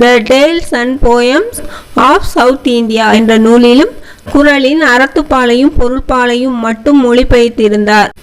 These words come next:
வில்லியம் ஹென்றி ட்ரூ ஆயிரத்தி எண்ணூத்தி நாற்பதில் அறத்துப்பாலையும், ஆயிரத்தி எண்ணூத்தி ஐம்பத்தி ரெண்டில் பொருட்பாலின் ஒரு பகுதியையும்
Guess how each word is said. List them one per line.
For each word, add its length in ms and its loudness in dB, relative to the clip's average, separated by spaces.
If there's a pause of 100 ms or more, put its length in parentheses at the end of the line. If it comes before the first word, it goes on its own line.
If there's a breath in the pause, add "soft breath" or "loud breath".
(100)
வில்லியம் 560 2
ஹென்றி 480 0
ட்ரூ 120 2
ஆயிரத்தி 600 0
எண்ணூத்தி 380 2
நாற்பதில் 600 0
அறத்துப்பாலையும், 920 0 (300 loud breath)
ஆயிரத்தி 680 0
எண்ணூத்தி 320 -2
ஐம்பத்தி 520 -2
ரெண்டில் 420 -2
பொருட்பாலின் 680 2
ஒரு 280 2
பகுதியையும் 720 -2